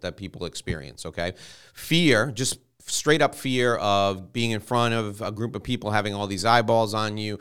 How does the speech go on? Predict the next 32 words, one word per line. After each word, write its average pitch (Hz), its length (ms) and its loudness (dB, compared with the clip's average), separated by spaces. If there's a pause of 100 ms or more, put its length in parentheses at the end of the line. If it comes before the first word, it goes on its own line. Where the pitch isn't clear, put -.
(220)
Maybe 113 200 0
you 104 60 -4
feel 110 180 -2
like 98 120 2
you're 101 100 -2
gonna 95 100 -4
make 92 160 -6
a 85 40 -12
mistake, 107 760 2
or, 90 200 -4 (260)
you 120 100 -4
know, 101 140 0
you 95 160 -4
just, 90 240 -6
y-, 104 200 -10
you're, 95 520 -4
you're 92 220 -4 (120)
concerned 120 440 2
that 110 60 2
you're 95 100 -2
gonna 98 60 -2
make 85 100 -4
a 85 60 -6
fool 120 300 0
out 110 80 6
of 107 80 2
yourself. 101 500 2
That 110 260 0
fear 165 360 2
is 123 140 0
one 110 320 0
thing. 55 260 -10